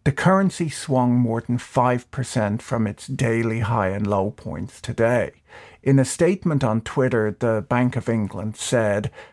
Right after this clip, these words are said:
that it was monitoring developments and would not hesitate to change interest rates by as much as is needed to return inflation to the two percent target.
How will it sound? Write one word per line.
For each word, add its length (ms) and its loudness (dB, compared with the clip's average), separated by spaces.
that 160 2
it 160 0
was 180 0
monitoring 720 2
developments 800 -2
and 260 0
would 220 2
not 260 2
hesitate 800 -2
to 100 -10
change 560 0
interest 480 0
rates 360 -2
by 180 2
as 140 -2
much 380 2
as 140 -6
is 180 -4
needed 500 -2
to 120 0
return 560 2
inflation 640 -4
to 120 -8
the 140 -8
two 240 -4
percent 500 -6
target. 640 0